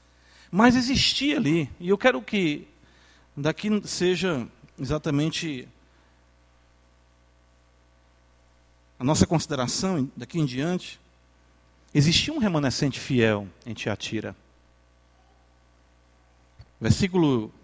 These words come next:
veja só, número vinte e quatro, Apocalipse dois: "Digo, todavia, a vós outros, os demais de Tiatira, e tantos quanto não têm essa doutrina,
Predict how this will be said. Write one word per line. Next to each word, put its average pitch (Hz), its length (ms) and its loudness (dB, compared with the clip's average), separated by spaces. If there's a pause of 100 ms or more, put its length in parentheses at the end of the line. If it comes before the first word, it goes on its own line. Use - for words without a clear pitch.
veja 135 240 -6
só, 139 360 -2 (520)
número 170 240 2
vinte 147 140 4
e - 60 -14
quatro, 131 440 -4 (1600)
Apocalipse 151 480 0
dois: 127 640 -2
"Digo, 180 480 0
todavia, 190 460 4
a - 20 2
vós 175 300 2
outros, 175 600 2 (840)
os 131 140 2
demais 180 520 6
de 151 140 -6
Tiatira, 156 760 2 (880)
e 117 100 -4
tantos 214 500 4
quanto 214 300 4
não 202 240 8
têm 190 440 4
essa 147 180 -2
doutrina, 170 720 4